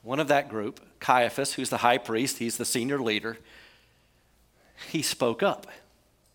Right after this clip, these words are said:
He said, "You know nothing at all." And he continues, "Do you not realize that it is better for you that one man die for the people than that the whole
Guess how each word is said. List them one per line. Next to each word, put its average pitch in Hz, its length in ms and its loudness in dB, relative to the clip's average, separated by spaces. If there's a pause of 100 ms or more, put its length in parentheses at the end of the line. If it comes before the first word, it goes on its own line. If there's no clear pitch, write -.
(440)
He 156 120 -10
said, 123 220 -2
"You 208 440 0 (460)
know 147 520 2 (120)
nothing 131 500 -2
at 117 140 -2
all." - 320 -8 (1120)
And 120 100 -4
he 135 60 0
continues, 139 560 -2
"Do 127 140 -4
you 175 80 0
not 202 220 2
realize 190 640 2 (840)
that 170 140 6
it 233 100 4
is 202 160 4
better 214 300 8
for 240 160 0
you 190 260 4
that 175 160 4
one 190 340 6
man 208 300 4
die 175 340 8
for 196 140 0
the 190 100 2
people 151 540 0 (800)
than 165 280 2
that 160 120 2
the 147 80 2
whole 170 580 2